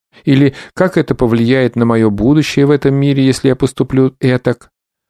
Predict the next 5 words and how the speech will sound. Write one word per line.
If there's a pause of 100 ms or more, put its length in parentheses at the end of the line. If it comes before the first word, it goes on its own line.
(320)
Самое
горячее —
желание
детей
Божьих